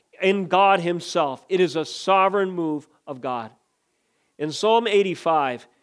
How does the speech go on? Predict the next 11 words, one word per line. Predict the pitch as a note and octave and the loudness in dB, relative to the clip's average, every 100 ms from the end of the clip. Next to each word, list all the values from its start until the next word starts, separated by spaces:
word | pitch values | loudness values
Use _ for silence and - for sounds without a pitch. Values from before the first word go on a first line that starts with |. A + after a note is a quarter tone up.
| _ _ | _ _
this | C#3 G3+ A3+ A3 - _ | -2 2 2 -2 -14 _
plea, | - A3+ G#3 D#3 C#3 | -12 -6 -4 -4 -4
this | F#3 F#3 | -4 -6
cry | - - G3 F#3 F3 | -12 -4 0 2 2
for | - D#3+ | -2 -6
revival, | D3+ C#3 D3 D3 C3 A2+ _ _ - | -6 -2 -2 0 -4 -10 _ _ -2
this | F#3+ - | -2 -2
pursuit | - A3 - - B3 G#3 - | -4 -2 -2 -4 -2 -2 -6
of | E3 | -6
the | D3+ | -8
same | - F#3+ E3+ D3+ D3 | -6 -2 0 0 -6